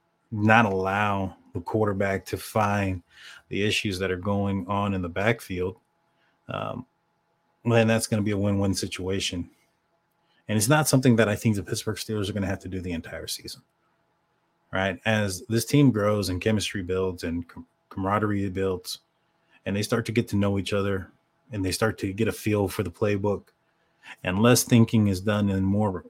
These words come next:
and more moving and, and, and being fast, the better this defense is gonna be. And so it's just gonna be something that I think that the Steelers are gonna have to get through for a few weeks. Fortunately,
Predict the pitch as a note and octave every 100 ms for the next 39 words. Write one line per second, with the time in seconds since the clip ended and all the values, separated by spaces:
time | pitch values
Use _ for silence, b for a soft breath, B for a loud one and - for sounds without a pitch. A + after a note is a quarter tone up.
0 | A2 G#2 G2 G2+ G2 F#2 E2+ - _ _
1 | _ _ _ G#2+ G#2 A2+ A2 G#2+ G#2+ F#2
2 | F2 - - - G2 F#2+ E2+ G2+ F#2+ F#2+
3 | G2 G#2+ G2 - G2 F#2 - _ _ _
4 | _ _ _ _ _ - F#2 C3 A#2 G#2
5 | - A2 G#2+ G2 F#2 F#2+ E2+ F2 E2+ -
6 | _ _ _ _ _ _ _ _ _ _
7 | _ - G2 - A2 A2 - C#3+ C#3 D#3
8 | B2 B2 A#2 A#2 A#2 G#2+ G#2 G2 G#2+ G#2
9 | F#2+ - - A#2+ A#2+ A2+ G2+ A2 - F#2+
10 | G2+ - F2+ F2 F#2 F2+ - A2 G2 F2+
11 | D2+ - - - A#2+ A#2 B2 A#2 A#2+ B2+
12 | B2+